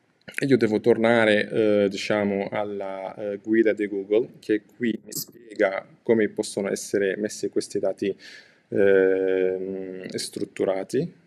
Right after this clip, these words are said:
Qui vediamo script. Io lo posso farlo manualmente o lo posso praticamente usare degli altri tools.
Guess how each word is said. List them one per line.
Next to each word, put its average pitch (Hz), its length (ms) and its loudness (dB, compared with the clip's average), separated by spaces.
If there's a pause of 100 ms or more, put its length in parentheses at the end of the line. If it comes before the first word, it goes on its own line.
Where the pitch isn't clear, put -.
(540)
Qui 113 160 4
vediamo 101 380 0
script. - 440 -6 (260)
Io 185 180 6
lo 117 80 4
posso 117 300 -6
farlo 110 420 0
manualmente 147 640 -2
o 104 100 -2
lo 107 80 -6
posso 107 560 -6
praticamente 110 840 -6 (240)
usare 104 340 2
degli 104 140 -2
altri 104 300 -2
tools. 110 500 -6